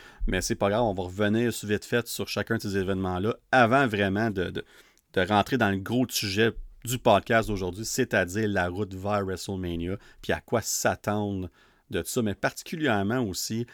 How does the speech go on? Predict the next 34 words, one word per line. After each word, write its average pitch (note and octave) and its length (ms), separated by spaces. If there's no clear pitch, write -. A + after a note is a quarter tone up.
notre - 180
focus D3+ 480
aujourd'hui, G2 520
là, F#2+ 160
sur F#2+ 220
le F2 140
show, G2 280
là, F#2 180
on F#2+ 100
va G#2 120
se G2 60
dire C3 100
les, A2 180
les F#2+ 160
vraies F#2 220
affaires, G2 340
là, F#2+ 120
comme F2+ 260
WrestleMania A2+ 640
cette - 160
année G#2+ 200
va G2 120
être F2+ 180
dominé A2+ 500
par - 340
tout C3 160
ce - 80
qui - 100
se - 80
passe A2+ 300
autour G#2+ 280
de G2 60
la F2 120
Bloodline, G2 800